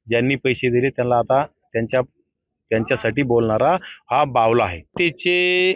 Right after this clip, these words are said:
एक सेवक आहोत. आम्हाला शेवटपर्यंत मला उभा रा-, म्हणजे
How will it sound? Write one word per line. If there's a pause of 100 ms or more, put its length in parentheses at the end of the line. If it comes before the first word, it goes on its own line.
(120)
एक
सेवक
आहोत.
आम्हाला
शेवटपर्यंत
मला
उभा
रा-,
म्हणजे